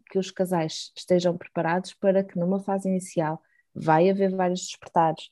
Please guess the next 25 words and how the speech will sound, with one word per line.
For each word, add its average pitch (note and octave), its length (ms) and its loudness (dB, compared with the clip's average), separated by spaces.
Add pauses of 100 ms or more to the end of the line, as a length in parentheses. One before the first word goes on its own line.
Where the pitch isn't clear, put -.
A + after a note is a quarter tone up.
(440)
vai F3 340 8
haver G3 400 2 (120)
muita G#3+ 520 2
necessidade G3 520 0
do G3 40 -8
bebê F#3+ 320 0
de F#3+ 80 -12
contacto, F3+ 800 -4 (200)
a F#3 60 4
amamentação F#3 760 0
é E3+ 80 2
ótima E3 540 -2
nisto, F3 400 -2
não D#3+ 100 -2
é? F3 120 0
Porque, - 280 -10
na F3 120 2
verdade, F3 360 4 (360)
quando G3 240 6
amamentamos, F3+ 920 0 (440)
e G3 240 4
não F#3 160 2
é F3+ 80 6
por F3+ 180 -2
acaso F3+ 340 0